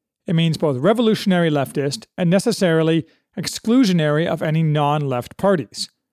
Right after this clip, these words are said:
rather than being derived from Republican, meaning devoted to representative government. For this reason, Paine uses the terms Republican and revolutionary interchangeably in his book.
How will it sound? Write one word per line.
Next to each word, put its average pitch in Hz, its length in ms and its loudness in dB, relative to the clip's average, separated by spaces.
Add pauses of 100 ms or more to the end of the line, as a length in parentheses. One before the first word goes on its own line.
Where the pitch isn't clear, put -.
(480)
rather 165 320 2
than 160 140 0
being 156 260 0
derived 143 400 -2
from 131 260 -6
Republican, 139 760 -2 (540)
meaning 151 260 2
devoted 156 500 0
to 170 80 -2
representative 131 640 -4
government. 143 460 -2 (1200)
For 240 100 0
this 285 200 2
reason, 165 560 2
Paine 208 320 4
uses 160 280 2
the 170 100 -2
terms 143 560 -4 (260)
Republican 156 760 -2
and 131 360 -6 (100)
revolutionary 151 840 0 (400)
interchangeably 147 720 -2
in 143 100 -4
his 147 140 -2
book. 165 360 -2